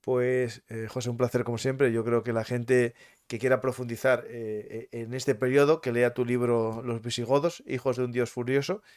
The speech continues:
y también los que tengo aquí detrás de mí, que está Imperios y Bárbaros y El águila y los cuervos. Y si quieren las novelas también, porque tienes novelas <laughs> en la editorial Edasa también,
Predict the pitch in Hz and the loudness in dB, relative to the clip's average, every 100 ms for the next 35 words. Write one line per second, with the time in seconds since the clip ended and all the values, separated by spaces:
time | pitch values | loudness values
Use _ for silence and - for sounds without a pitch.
0 | - 131 123 120 139 160 147 135 123 135 | -10 -2 0 2 2 2 2 2 2 2
1 | 139 135 127 123 123 147 196 _ _ _ | 4 2 2 -2 -4 -8 -12 _ _ _
2 | _ _ - - 135 127 120 110 135 135 | _ _ -14 -8 -8 -8 -10 -8 -6 -6
3 | 135 147 160 170 185 - _ 123 120 127 | -6 -4 -2 -2 -4 -10 _ -12 -6 -4
4 | 139 147 139 123 113 - 127 107 117 _ | -4 -4 -6 -6 -8 -6 -6 -6 -14 _
5 | _ _ - 117 120 135 147 151 139 143 | _ _ -10 -2 4 8 10 10 10 10
6 | 165 202 - 135 180 123 120 123 139 143 | 10 10 8 6 6 6 4 6 8 8
7 | 147 147 147 160 - 139 - - 127 127 | 8 10 10 8 4 -2 -2 -2 2 2
8 | 117 123 135 143 143 147 151 131 127 143 | 2 4 6 10 10 10 8 4 4 0